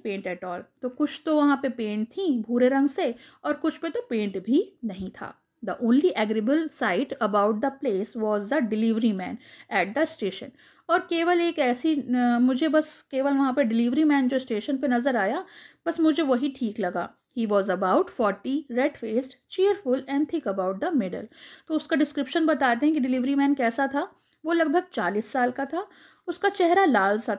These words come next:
था, रेड फेस था, चीयरफुल, काफ़ी खुश मिजाज लग रहा था और थोड़ा सा मोटा था। His working clothes were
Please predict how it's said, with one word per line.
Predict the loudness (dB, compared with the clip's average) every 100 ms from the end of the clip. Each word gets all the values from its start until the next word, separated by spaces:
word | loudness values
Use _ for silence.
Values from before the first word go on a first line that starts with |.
| -6
था, | -6
रेड | -2 -4
फेस | -4 -6 -6
था, | -8 -12 -12 _
चीयरफुल, | -2 2 2 0 -2
काफ़ी | -2 -4 -4
खुश | -2 -2 2
मिजाज | 0 2 0 -2
लग | -4 -4
रहा | -4
था | -6 -8
और | -6 -4 0 2 0 -2 -12 -6
थोड़ा | -4 -4
सा | -6 -10 -4
मोटा | -4 -4 -6 -8
था। | -8 -14 -14 _ _ _ _ _ _ _ _ -20 _ 2
His | 2 4
working | 2 2 -4 0
clothes | 2 4 2 -2 -20 _ -2
were | 2